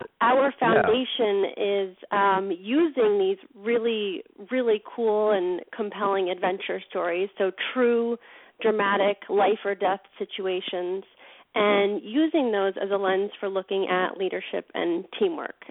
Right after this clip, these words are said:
Speaker 1: And our strategy was that if we could see what leaders and teams at the edge did to survive,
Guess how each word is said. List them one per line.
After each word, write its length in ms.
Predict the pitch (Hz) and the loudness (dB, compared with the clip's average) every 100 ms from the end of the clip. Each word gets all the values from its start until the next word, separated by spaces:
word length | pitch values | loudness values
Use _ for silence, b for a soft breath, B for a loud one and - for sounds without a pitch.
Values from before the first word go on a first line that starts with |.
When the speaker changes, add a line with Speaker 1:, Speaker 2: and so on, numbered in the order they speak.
| - | -8
Speaker 1:
And 500 | 202 190 185 190 190 - B B B B B B _ | -6 -4 -4 -6 -10 -18 B B B B B B _
our 600 | 226 233 240 226 214 196 196 | 2 4 4 4 4 0 -4
strategy 540 | - 285 339 285 196 185 | 0 2 4 2 -2 -4
was 160 | 190 190 | -4 -2
that 220 | 185 175 | -2 -2
if 80 | 202 214 | -6 -8
we 80 | |
could 340 | 202 220 202 - - | -6 -2 -4 -6 -4
see 160 | 269 294 | 0 2
what 240 | 269 - _ _ _ | 2 0 _ _ _
leaders 420 | 220 240 247 254 233 | -6 -4 0 0 0
and 160 | 214 214 | -4 -4
teams 380 | 226 208 208 208 - | -2 0 0 -2 -2
at 160 | 190 - | -2 -2
the 160 | 202 220 | 0 2
edge 340 | 202 190 185 - - 185 | 2 0 -4 -14 -18 -4
did 180 | 214 190 | -2 -2
to 100 | - - | -6 -12
survive, 600 | 190 180 254 269 190 196 | -8 0 2 2 2 -2